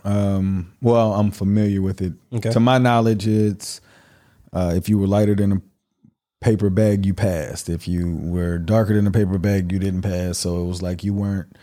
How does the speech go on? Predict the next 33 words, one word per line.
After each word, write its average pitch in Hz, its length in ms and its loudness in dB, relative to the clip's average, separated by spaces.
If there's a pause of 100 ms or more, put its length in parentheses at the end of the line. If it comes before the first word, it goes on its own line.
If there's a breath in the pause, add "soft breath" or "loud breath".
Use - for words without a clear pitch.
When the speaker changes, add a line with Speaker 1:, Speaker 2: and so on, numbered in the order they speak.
Speaker 1:
you 120 100 4
didn't 127 140 2
have 120 200 2
certain 110 280 2
privileges 101 540 -2
because 95 340 -4
of 98 60 -4
your 98 100 -4
skin 95 240 -6
tone. 80 320 -8 (160)
Speaker 2:
Right. 101 260 -8 (500 loud breath)
So, 120 600 2
but 127 140 0
that 147 120 2
was, 147 220 0
and 123 380 -8
that 147 260 2
was 151 120 2
the 139 60 -2
thing. 127 160 -2
So, 135 140 -2
like, 131 300 2
when 131 180 2
I, 143 80 2
when 127 300 0
I 135 80 2
think 151 200 -2
about, 139 140 -2
and 131 120 4
that 175 100 4
was 175 100 4
my 151 120 2
first - 720 -2